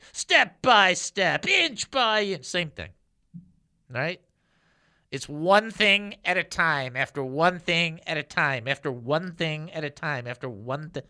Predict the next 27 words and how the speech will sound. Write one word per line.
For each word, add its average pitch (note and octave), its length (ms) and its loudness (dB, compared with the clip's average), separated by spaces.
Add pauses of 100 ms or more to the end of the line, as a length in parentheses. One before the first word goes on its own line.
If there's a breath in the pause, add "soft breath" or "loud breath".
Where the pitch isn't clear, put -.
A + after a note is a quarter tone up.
that's - 100 -20
how F3+ 140 4
it G3 40 4
is. - 320 -6 (1080 soft breath)
Christianity D#3 1120 2 (360 loud breath)
is C#3+ 400 -2
a B2 280 -4 (260 soft breath)
wonderful C#3+ 1700 2 (560)
gift G3 480 4
from D#3+ 380 -6
God. C3+ 600 4 (340 soft breath)
The C3 280 0 (200)
justification F3+ 1300 2
part C3 300 -2
of B2+ 100 -8
it's C#3 200 -6
just - 340 -8
fabulous. A#3 800 -4
But F3 160 -2
the G3 60 0
sanctification A3+ 920 0
part D#3 260 2
of D3+ 100 0
it F#3 140 -2
is F3+ 160 -4
a G3 60 -4
process. - 920 -10